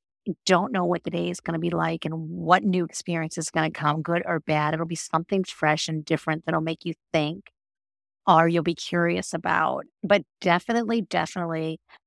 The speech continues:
in every situation, it seems like connecting with people and realizing that there's a lot of communication that can go on, even if there's a language barrier. You can get pretty far with nonverbal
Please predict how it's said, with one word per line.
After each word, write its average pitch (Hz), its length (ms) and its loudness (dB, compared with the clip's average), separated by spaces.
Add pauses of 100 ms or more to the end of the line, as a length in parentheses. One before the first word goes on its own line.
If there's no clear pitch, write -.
(200)
in 190 120 2
every 196 280 2
situation, 170 1080 -4 (320)
it 196 160 0
seems 190 420 -2
like 175 460 0
connecting 233 720 4 (180)
with 208 300 4
people 170 600 2
and 180 200 0
realizing 180 540 2
that 170 220 0 (240)
there's 180 320 4
a - 100 -2
lot 185 300 2
of 180 60 0
communication 175 720 -2
that 175 120 -4
can 185 220 -4
go 160 420 2
on, 160 480 -2 (120)
even 170 480 0 (480)
if 196 200 2
there's 175 200 4
a 170 60 4
language 156 440 0
barrier. 151 440 -2
You 170 160 0
can 175 140 0
get 196 180 6
pretty 220 240 0
far 180 340 4
with 170 160 -2
nonverbal 165 720 0